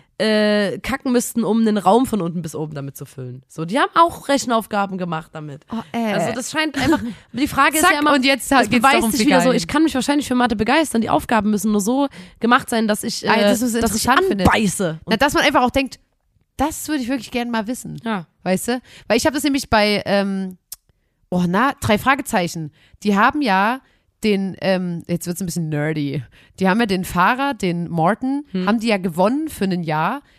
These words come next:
Speaker 2: weil der Justus geschätzt hat, wie viele, das war sowas wie ein Auto gefühlt oder, äh, es war irgendwas gefüllt
Speaker 1: Nee, es
Speaker 2: mit
Speaker 1: war so ein
Speaker 2: Bonbons
Speaker 1: Kanister
Speaker 2: oder
Speaker 1: mit
Speaker 2: so.
Speaker 1: Bonbons, wie viele Bonbons
Speaker 2: Und der
Speaker 1: da
Speaker 2: hat
Speaker 1: drin
Speaker 2: das
Speaker 1: sind
Speaker 2: halt
Speaker 1: oder so.
Speaker 2: übelst krass ausgerechnet.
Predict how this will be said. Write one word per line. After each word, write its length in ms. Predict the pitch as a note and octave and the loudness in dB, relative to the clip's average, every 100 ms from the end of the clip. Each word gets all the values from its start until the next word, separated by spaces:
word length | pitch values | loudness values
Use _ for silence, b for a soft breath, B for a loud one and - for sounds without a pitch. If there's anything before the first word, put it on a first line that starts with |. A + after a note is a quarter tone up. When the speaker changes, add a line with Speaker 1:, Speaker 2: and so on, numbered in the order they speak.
| b | b
Speaker 2:
weil 380 | E3 F3 A#3+ D4 | 0 2 2 0
der 140 | G#3+ | 0
Justus 360 | G3+ A#3 - - | 0 -2 -4 -6
geschätzt 460 | F#3 - A#3 - | -4 -4 -4 -4
hat, 220 | A#3+ G3 F#3 | -4 -4 -6
wie 200 | A3+ C#4 | -4 -4
viele, 380 | - C4 B3 | -2 -2 0
das 180 | G3+ F#3+ | -2 -4
war 140 | G3 G#3+ | -4 -4
sowas 320 | A#3 A3+ - | -2 -2 0
wie 240 | G#3+ G#3 b b b b b G#3 | 0 -2 b b b b b -8
ein 100 | - _ | -8 _
Auto 400 | D#3 A#3 B3+ B3 | 0 2 2 0
gefühlt 560 | G#3+ - - A3+ A3+ - | -2 -2 0 2 2 0
oder, 220 | F#3+ F#3+ | 0 2
äh, 80 | A#3 | 2
es 80 | A3 | 2
war 100 | B3 | 2
irgendwas 280 | D4+ D4 - | 2 0 -2
gefüllt 300 | - C4+ D4+ | 0 2 4
Speaker 1:
Nee, 40 | |
es 40 | C4 | 2
Speaker 2:
mit 80 | |
Speaker 1:
war 100 | A3+ | 2
so 100 | A3+ B3 | 0 -2
ein 100 | A#3 | 2
Speaker 2:
Bonbons 220 | G#3+ G3+ | 2 2
Speaker 1:
Kanister 280 | A3+ D4+ A#3+ | 0 0 0
Speaker 2:
oder 40 | |
Speaker 1:
mit 60 | A3+ | 2
Speaker 2:
so. 100 | D#4 | 2
Speaker 1:
Bonbons, 400 | D#4 F#3+ E3+ E3+ | 0 0 -2 -4
wie 80 | G#3+ | -4
viele 120 | G#3 | -4
Bonbons 260 | G3 G#3 A3 | 0 2 2
Speaker 2:
Und 80 | F#3+ | 4
der 80 | B3 | 4
Speaker 1:
da 40 | |
Speaker 2:
hat 60 | D4+ | 4
Speaker 1:
drin 80 | D#4+ | 2
Speaker 2:
das 100 | C4+ | 2
Speaker 1:
sind 80 | B3+ | 2
Speaker 2:
halt 100 | A#3+ | 2
Speaker 1:
oder 80 | A#3 | 0
so. 40 | |
Speaker 2:
übelst 200 | B3 - | -2 -2
krass 240 | - A#3+ | -2 -2
ausgerechnet. 760 | - A3 - G3+ E3+ - D3+ - | -2 -6 -4 -2 -2 -4 -8 -10